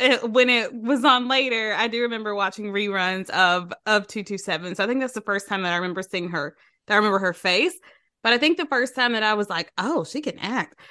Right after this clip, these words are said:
was probably, um, now, she had done great movies before this, but it's just I had not seen them. But I watched, um, Ray a couple years after it came out, and then I was like, "Oh, she's incredible. Like, she's, <laughs> she's really, really good."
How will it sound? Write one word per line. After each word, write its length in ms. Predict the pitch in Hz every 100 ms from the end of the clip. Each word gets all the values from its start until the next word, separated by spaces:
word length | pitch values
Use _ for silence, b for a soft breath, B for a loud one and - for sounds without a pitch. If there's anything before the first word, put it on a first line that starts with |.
| B B
was 160 | 262 247
probably, 640 | - 285 320 302 311 285
um, 460 | - 269 285 240 226
now, 340 | 269 277 262 254 -
she 220 | - 320
had 120 | 339 277
done 200 | 277 226
great 260 | 240 233
movies 300 | 240 226 220
before 600 | 180 196 - 190 190 240
this, 260 | 302 339 339
but 140 | 220
it's 100 | 208
just 120 | 185 -
I 140 | 175
had 240 | 190 180
not 280 | 175 156 -
seen 400 | - - 180 214
them. 360 | 269 302 311 302 B B -
But 380 | 190 208 190 -
I 220 | 208 226
watched, 640 | 214 202 208 214 - - -
um, 760 | 208 202 190 180 175 170 190 - _ _ _ -
Ray 580 | 196 202 185 196 262 269
a 60 |
couple 260 | 226 220 220
years 200 | 208 202
after 200 | 185 190
it 140 | 170
came 240 | 226 208 147
out, 320 | 170 220 -
and 200 | 220 196
then 120 | 185 175
I 140 | 170
was 180 | 180 175
like, 160 | 110 185
"Oh, 80 |
she's 300 | 185 240 277
incredible. 760 | 349 202 185 175 285 202 147 175
Like, 140 | 190 -
she's, 240 | 269 285
<laughs> 300 | 302 302 262
she's 220 | 320 277
really, 280 | 247 262 247
really 180 | 233 220
good." 420 | 220 254 214